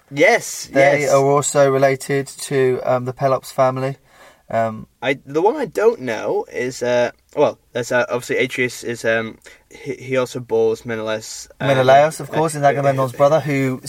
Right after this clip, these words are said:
Speaker 2: um, weds Helen of Troy and
Speaker 1: Yes.
Speaker 2: starts off that whole
Speaker 1: Uh,
Speaker 2: thing.
Speaker 1: the whole, the whole Trojan War.
Speaker 2: That whole Trojan War.
Speaker 1: Uh,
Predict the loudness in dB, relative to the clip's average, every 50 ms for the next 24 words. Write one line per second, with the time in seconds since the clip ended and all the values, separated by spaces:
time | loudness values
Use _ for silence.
0 | -10 -4 0 2 2 2 2 0 -4 -10 -14 -20 -20 -20 -20 -20 -20 -20 _ 0
1 | 4 6 6 6 4 0 -6 -10 -10 -12 -14 _ -2 0 2 2 2 2 -2 -6
2 | -6 -4 0 4 4 4 4 2 0 -2 0 0 2 4 4 2 2 0 -4 -6
3 | 0 2 4 4 4 4 2 0 0 0 -2 -2 -2 -2 -2 -2 -2 -2 -2 -4
4 | -8 -8 -6 -2 2 4 4 6 4 4 0 -4 -2 2 4 4 4 4 2 -2
5 | -4 -4 -2 -2 0 0 2 4 4 4 4 2 0 0 0 0 0 0 0 -4
6 | -6 -6 -4 -2 -2 -2 -2 -4 -4 -2 0 0 0 0 -2